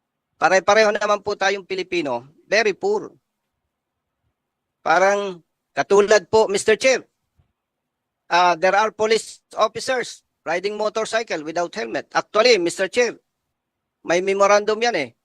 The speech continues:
May accountability yung chief of police. Pero meron na po bang napag-explain o nabigyan ng administrative sanction na chief of police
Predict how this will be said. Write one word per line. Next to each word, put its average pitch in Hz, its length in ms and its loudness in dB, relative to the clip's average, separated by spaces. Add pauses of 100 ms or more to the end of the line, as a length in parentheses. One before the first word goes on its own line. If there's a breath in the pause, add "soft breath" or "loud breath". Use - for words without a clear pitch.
(1000)
May 170 160 0
accountability 196 800 -2
yung 202 160 -6
chief 202 160 -6
of 202 160 -10
police. 226 400 0 (560)
Pero 185 320 2
meron 196 320 -2
na 190 80 -2
po 202 240 -4
bang 202 400 -2 (480)
napag-explain 185 880 0
o 175 260 2
nabigyan 175 540 0
ng 185 80 -4
administrative 180 800 -6
sanction 214 480 0
na 170 160 -2
chief - 240 -8
of 151 100 -8
police 214 480 -6